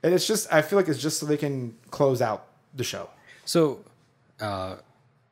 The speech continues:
Speaker 2: I, I mean, good, 'cause I'm, I, I stopped enjoying Lucifer in, is it the third season where it was canceled?
Speaker 1: I believe so, 'cause I think fe-, season four is when Netflix picked it
Speaker 2: Okay.
Speaker 1: up.
Speaker 2: So I stopped enjoying it in season three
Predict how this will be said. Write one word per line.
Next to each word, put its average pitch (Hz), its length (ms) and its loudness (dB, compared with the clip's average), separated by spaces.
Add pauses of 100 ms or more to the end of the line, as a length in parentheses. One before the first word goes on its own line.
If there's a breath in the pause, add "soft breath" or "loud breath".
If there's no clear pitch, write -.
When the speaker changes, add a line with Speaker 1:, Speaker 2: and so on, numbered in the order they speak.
(180)
Speaker 2:
I, 170 200 -2
I 123 100 -6
mean, 113 240 -4
good, 104 440 -2
'cause 113 140 0
I'm, 104 340 -6 (180)
I, 104 440 -6 (840)
I 117 120 -2
stopped - 580 -6
enjoying 107 460 -8
Lucifer 95 760 -6 (1000)
in, 101 500 -8
is 107 140 -8
it 120 140 -6
the 117 100 -10
third 151 260 -4
season 160 320 -4
where 156 120 2
it 151 40 2
was 139 100 -4
canceled? 147 460 -10 (840)
Speaker 1:
I 147 60 4
believe 151 260 6
so, 147 140 2
'cause - 140 -2
I 139 80 4
think 151 200 -2
fe-, 156 160 0
season 139 280 -2
four 135 180 2
is 113 100 -2
when 120 120 -2
Netflix 117 340 -6
picked 113 160 -8
it 110 80 -4
Speaker 2:
Okay. 104 40 -4
Speaker 1:
up. 95 100 -8 (420 loud breath)
Speaker 2:
So 123 360 0
I 117 160 -2
stopped 123 500 -4
enjoying 110 420 -2
it 101 180 -8
in 104 120 -10
season 95 440 -6
three 90 440 -10